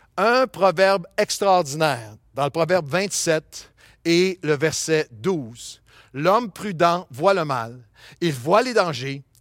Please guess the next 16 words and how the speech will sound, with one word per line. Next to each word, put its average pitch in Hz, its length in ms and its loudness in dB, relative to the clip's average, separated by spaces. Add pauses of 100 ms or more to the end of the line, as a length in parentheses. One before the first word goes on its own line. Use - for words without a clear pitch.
il 147 140 -6
choisit 220 640 0
le 247 80 6
refuge 202 600 -2
et 175 60 -4
il 165 60 -4
se - 140 -2
protège. - 720 -6 (580)
Les 180 160 0
simples 262 440 2
avancent 220 580 2
et 185 100 2
réagissent. 165 500 0
Les 139 100 -6
simples 208 340 -2
foncent - 640 -2